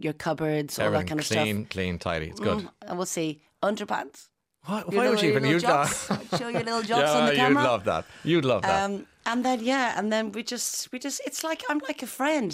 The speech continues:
Speaker 1: that just, it's
Speaker 2: Okay,
Speaker 1: like the
Speaker 2: I,
Speaker 1: date that wouldn't end.
Speaker 2: I'm gonna say, uh, uh, what they call a hard no to that, to your
Speaker 1: Wow.
Speaker 2: face, 'cause
Speaker 1: Was
Speaker 2: never
Speaker 1: it the
Speaker 2: gonna happen.
Speaker 1: jocks thing?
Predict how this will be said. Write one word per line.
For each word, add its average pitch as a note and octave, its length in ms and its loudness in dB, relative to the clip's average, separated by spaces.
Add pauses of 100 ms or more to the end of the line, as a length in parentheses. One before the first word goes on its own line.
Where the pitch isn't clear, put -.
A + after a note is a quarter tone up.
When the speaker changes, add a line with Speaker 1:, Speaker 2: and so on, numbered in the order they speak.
Speaker 1:
that - 200 -8
just, - 440 -6
it's - 100 -8
Speaker 2:
Okay, - 240 0
Speaker 1:
like C#3+ 100 -2
the C#4 100 2
Speaker 2:
I, D#3 40 2
Speaker 1:
date G3 260 2
that F#3+ 80 2
wouldn't F3 260 2
end. - 440 -4
Speaker 2:
I'm D3+ 140 -2
gonna D#3 220 2
say, A#2 380 2
uh, A2 300 -4
uh, G#2+ 400 -4
what A2 160 -2
they G#2+ 100 0
call A#2 180 2
a F#2 60 2
hard C3 260 0
no G#2 260 2
to F#2 120 -8
that, F2+ 240 -4 (340)
to - 100 -2
your A#3+ 80 4
Speaker 1:
Wow. D4 360 2
Speaker 2:
face, E3 100 -8
'cause - 180 -2
Speaker 1:
Was E3 120 2
Speaker 2:
never - 120 2
Speaker 1:
it E3+ 40 6
the E3 60 4
Speaker 2:
gonna C#3 40 2
happen. - 240 4
Speaker 1:
jocks - 80 0
thing? - 440 -2